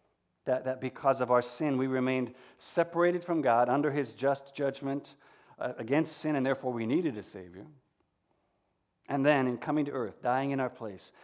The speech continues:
being raised to life on the third day, proving for all eternity that he was that Savior and that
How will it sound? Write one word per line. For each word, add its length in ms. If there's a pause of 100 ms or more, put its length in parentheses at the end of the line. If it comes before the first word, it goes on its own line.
(140)
being 200
raised 340
to 80
life 200
on 80
the 60
third 280
day, 140
proving 540
for 200
all 200
eternity 540 (260)
that 140
he 140
was 680
that 220
Savior 600
and 200
that 260